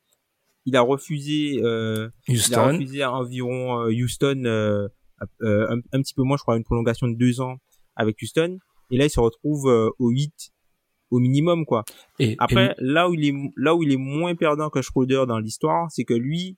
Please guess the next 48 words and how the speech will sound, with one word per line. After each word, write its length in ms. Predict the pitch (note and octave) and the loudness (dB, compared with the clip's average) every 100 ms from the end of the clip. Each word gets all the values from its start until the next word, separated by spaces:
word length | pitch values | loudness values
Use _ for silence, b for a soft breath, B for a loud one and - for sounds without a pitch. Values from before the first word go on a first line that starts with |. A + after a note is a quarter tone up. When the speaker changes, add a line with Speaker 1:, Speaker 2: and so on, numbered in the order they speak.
| _ | _
Speaker 1:
au 100 | D#3+ | 0
moins, 440 | D#3 E3+ F#3 F#3 F#3 _ - - | 0 0 -2 -2 -6 _ -14 -8
le 180 | B2 B2+ - | 0 0 0
Heat 160 | D#3+ | -2
a 60 | C#3+ | 0
ses 140 | - | 2
bird 220 | B2+ B2 | 2 2
rights 400 | B2+ D#3+ E3+ - - - | 4 0 -2 -12 -12 -4
et 160 | B2+ | -2
l'année 380 | B2 B2+ C3+ C#3+ | 0 2 2 0
prochaine, 580 | D3+ D3 C#3 F3 F3 F3+ D3 | 0 0 0 0 0 -2 -6
ils 80 | |
pourront 240 | C3 C#3 D#3 | -4 0 0
lui 120 | D3+ | 0
proposer 580 | - D3+ C#3+ C#3 C#3+ E3 | 0 -2 0 -2 0 2
le 120 | C#3 | 2
montant 520 | C#3 C#3+ - D#3+ E3 F3+ _ _ _ | 0 -4 -4 -6 -6 -14 _ _ _
qu'ils 380 | - D#3+ D3+ C#3+ | -4 -4 -2 -4
veulent, 420 | B2+ C#3+ A#2 G#2+ _ | 2 2 2 -6 _
sans 520 | - D3 D3 C#3+ D3 | -6 -4 -2 -2 -4
sou-, 220 | C#3+ D3+ - b b | -6 -10 -12 b b
enfin, 120 | - | 0
il 60 | C3 | 4
y 40 | |
a 60 | A#2+ | 4
pas, 200 | D3 D3 | 4 4
il 40 | |
y 60 | C#3 | 4
a 60 | B2 | 0
pas, 60 | b b | b b
alors 160 | C3 | 2
que 100 | C3+ | 2
Schroeder, 380 | C#3 - C3+ F#3 G#3 - - | 0 2 2 2 2 -2 -8
là, 380 | - D3+ G#3 G#3 G#3+ _ _ _ | -2 2 2 0 -6 _ _ _
si 260 | - - F3 | -12 -6 -2
les 80 | D#3+ | 0
Celtics 540 | D#3+ D3+ - D#3+ - | 0 -2 -4 -8 -2
veulent 320 | C#3 C3+ C3 G#2+ | 2 2 0 0
l'augmenter, 580 | B2 B2+ B2+ B2+ G3+ | 0 2 0 0 0
c'est 180 | G3+ B2+ | 2 0
soit, 360 | - - D#3 D#3 | 0 0 4 6
euh, 360 | C3 A#2+ A#2+ - - | 4 4 2 -2 -4
la 200 | A#2+ A#2 | 0 0
non-bird, 540 | B2+ D3 D3 C#3 D3+ C3 | 2 0 2 2 2 2
donc 180 | A2+ | -6
c'est 120 | - A2 | -4 -4
juste, 300 | B2+ C#3+ C3+ | -4 -2 0
euh, 420 | B2+ A#2 A#2 | 2 0 0